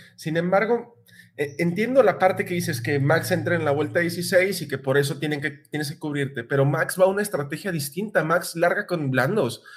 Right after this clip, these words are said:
Russell larga con blandos. Russell ya había entrado, güey, ya te habías quitado de enfrente a Russell.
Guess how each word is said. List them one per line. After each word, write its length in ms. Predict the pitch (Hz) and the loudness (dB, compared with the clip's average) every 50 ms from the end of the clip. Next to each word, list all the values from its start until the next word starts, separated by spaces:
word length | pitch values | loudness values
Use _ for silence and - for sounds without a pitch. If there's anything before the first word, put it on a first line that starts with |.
| - - - - | -20 -20 -20 -6
Russell 460 | - 131 165 202 - - 240 226 185 - _ | 2 4 4 4 4 2 -2 -4 -4 -8 _
larga 300 | 139 143 160 185 202 202 | -2 0 0 0 0 -2
con 120 | - 165 | -6 0
blandos. 380 | 147 180 185 180 151 135 139 139 | 0 2 2 2 -2 -4 -4 -6
Russell 320 | 147 185 196 - 285 262 233 | -4 -4 -2 0 -2 2 4
ya 100 | 247 247 | 4 4
había 120 | 247 262 | 4 4
entrado, 480 | 262 254 247 - 208 185 185 240 262 233 | 0 -2 -2 -2 0 2 4 4 2 4
güey, 140 | 196 180 180 | 2 2 0
ya 100 | 185 185 | 0 0
te 60 | 226 | -2
habías 160 | 220 226 220 | -2 -2 -4
quitado 440 | - - - _ - 185 254 262 247 | -8 -12 -4 _ 4 6 6 6 4
de 100 | 214 180 | 2 0
enfrente 380 | 160 - - 170 165 151 165 | -2 0 -2 -2 0 0 0
a 20 | 151 | 2
Russell. 380 | - 139 139 139 139 110 107 | 2 2 2 2 0 -2 -2